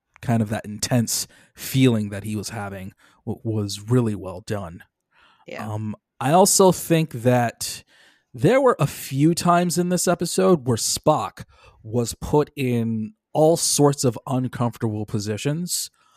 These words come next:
Speaker 1: uh, from having to captain the Enterprise while Captain Pike is gone, to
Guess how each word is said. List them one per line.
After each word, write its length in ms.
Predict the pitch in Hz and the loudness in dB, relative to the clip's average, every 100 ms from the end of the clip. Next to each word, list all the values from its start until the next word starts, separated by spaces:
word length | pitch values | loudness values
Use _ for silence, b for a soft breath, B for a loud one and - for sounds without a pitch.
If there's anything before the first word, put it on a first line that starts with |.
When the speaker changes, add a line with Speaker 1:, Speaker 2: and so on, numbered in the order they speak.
| b b | b b
Speaker 1:
uh, 200 | 139 117 | -4 -2
from 680 | 110 - 131 120 117 117 113 - b b b b | -4 6 10 10 8 4 0 -2 b b b b
having 300 | 139 135 131 | 2 4 4
to 120 | 120 | 0
captain 460 | - 139 - 131 127 | 0 0 2 0 0
the 160 | 113 | 2
Enterprise 540 | 123 131 143 139 143 113 | 2 2 0 2 0 0
while 400 | 113 113 107 107 | -2 -2 -4 -8
Captain 280 | - 123 113 | -4 -4 -2
Pike 240 | 117 110 107 | -4 -4 -6
is 100 | - | 0
gone, 540 | 147 147 139 135 131 _ _ _ _ _ _ _ - | 6 6 6 2 -6 _ _ _ _ _ _ _ -8
to 600 | - 123 117 117 110 107 | -2 4 6 6 4 2